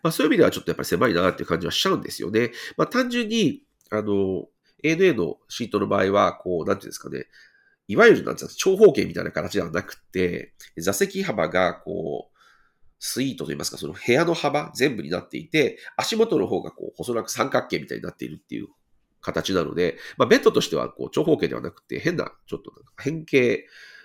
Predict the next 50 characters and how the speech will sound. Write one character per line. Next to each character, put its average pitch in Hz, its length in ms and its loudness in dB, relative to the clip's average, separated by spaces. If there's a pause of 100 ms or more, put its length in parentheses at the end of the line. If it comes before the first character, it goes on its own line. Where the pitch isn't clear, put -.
(120)
な、 107 220 0 (240)
な 80 140 -2
っ - 140 -6
て - 100 -2
る 60 80 -10
ん - 20 -10
で - 80 -12
す - 80 -4
よ 123 60 -2
ね。 - 100 -4
足 - 160 -2
元 165 220 0
が 143 200 4
こ - 140 -6
う、 - 40 -12
三 90 180 -2
角 90 140 -4
形 69 100 -8
み 80 80 -12
た - 80 -8
い - 20 -6
に 71 60 -10
な 82 80 -4
っ - 40 -14
て - 100 -10
い 87 100 -12
て、 160 320 0
え - 160 -12
ー - 20 -20
と、 - 380 -16
足 - 200 -10
元、 92 200 -10
腰 - 240 -10
元 98 180 -6
と 80 100 -10
い 76 40 -6
い 80 40 -12
ま 85 60 -12
す - 80 -14
か、 - 140 -16 (400)
え - 60 -12
ー、 - 100 -16
こ - 100 -20
っ - 40 -20
ち 92 120 -10
側 87 180 -2
の 90 160 -8
頭 135 280 0
側 127 240 2
が、 151 280 0